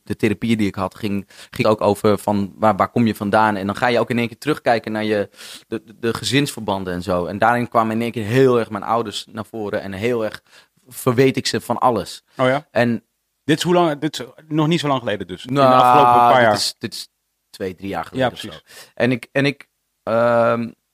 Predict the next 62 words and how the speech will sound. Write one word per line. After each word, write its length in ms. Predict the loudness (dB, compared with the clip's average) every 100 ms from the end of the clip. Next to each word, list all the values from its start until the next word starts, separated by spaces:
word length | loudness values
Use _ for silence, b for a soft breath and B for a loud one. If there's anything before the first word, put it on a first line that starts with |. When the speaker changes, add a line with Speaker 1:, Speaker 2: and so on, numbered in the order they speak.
| -20 _ _ _ _ _
Speaker 1:
ik 220 | -6 -6
sprak, 320 | -6 -2 -2 -2
ik 140 | -2
had, 120 | -2
eigenlijk 300 | 0 0 0
kwam 140 | -2 -2
ik 80 |
achter, 280 | -4 -8 -10
ik, 80 | -10
ik 120 | -8
heb 80 | -6
no-, 160 | -4 -2
nooit 300 | 0 -2 -2
echt 240 | -6 -6
een 100 | -6
vader-zoon 580 | 0 2 2 0 0 -2
gesprek 320 | -4 -2 -2
gehad 200 | -2 -6
met 120 | -6 -10
mijn 140 | -8
vader. 360 | -4 -4 -2 0
Speaker 2:
Ja, 200 | 0 -2
ik 120 | -4
ook 100 | -4
niet, 160 | -6
by 100 | -12 -12
the 60 |
way. 120 | -12 -6
Speaker 1:
En, 340 | 0 0 0 -4
en 140 | -4
nou 140 | 2 2
ja, 60 |
dat 120 | 2 2
heel 240 | 2 4
weinig, 420 | 4 2 -2 -6 -6
heel 140 | 0 2
Speaker 2:
Ja. 60 |
Speaker 1:
weinig, 340 | 4 2 0 -2
eh, 180 | -2 -2
hebben 220 | -2 -2
dat. 200 | -4 -6
Speaker 2:
Ja. 200 | -2 -2 -2 B
Speaker 1:
En, 260 | 0 0 -2
en 420 | -2 0 0 -4 _
nou 180 | -4 -2
ja, 100 | -2
er 60 | -6
was, 200 | -10 -6
er 80 |
was 160 | -2 0
een 60 | 0
moment, 360 | 0 0 -2
we 60 | 0
zaten 260 | 0 2 -2
in 40 |
de 60 | -2
auto 460 | -2 -2 -4 -6
en 140 | -6 -14
op 100 | -8
een 60 |
gegeven 280 | -4 -4 -4
moment 280 | -6 -6